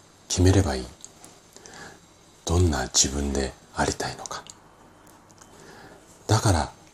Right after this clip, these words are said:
思い出せばいい。どんな自分になりたかったのか。その選択はいつだっ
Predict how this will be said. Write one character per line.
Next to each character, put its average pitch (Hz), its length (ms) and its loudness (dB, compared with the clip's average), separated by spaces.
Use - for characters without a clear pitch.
思 98 200 6
い 107 60 4
出 117 100 4
せ 104 160 2
ば - 120 -4
い 73 60 -8
い。 - 20 -12
ど 92 120 6
ん 82 80 4
な 71 80 -2
自 71 160 0
分 71 200 -4
に 85 220 2
な - 100 -8
り - 60 -12
た - 100 -8
か - 140 -6
っ - 40 -20
た - 100 -8
の - 80 -14
か。 - 180 -14
そ - 280 0
の 95 380 4
選 - 460 0
択 - 260 -2
は 85 80 0
い 87 80 0
つ - 140 -2
だ - 80 -4
っ - 60 -12